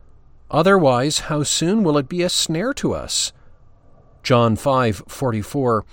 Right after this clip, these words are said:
"How can ye believe which receive honor one of another?"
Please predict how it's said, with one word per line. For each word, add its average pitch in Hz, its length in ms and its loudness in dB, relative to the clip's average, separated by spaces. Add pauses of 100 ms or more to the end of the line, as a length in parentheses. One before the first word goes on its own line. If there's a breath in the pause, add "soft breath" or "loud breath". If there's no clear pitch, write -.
(680 soft breath)
"How 139 360 2
can 123 240 0
ye 113 120 0
believe 117 720 -2 (260 loud breath)
which 135 220 0
receive 131 520 0
honor 127 380 2
one 117 380 0
of 87 100 -2
another?" 107 540 -4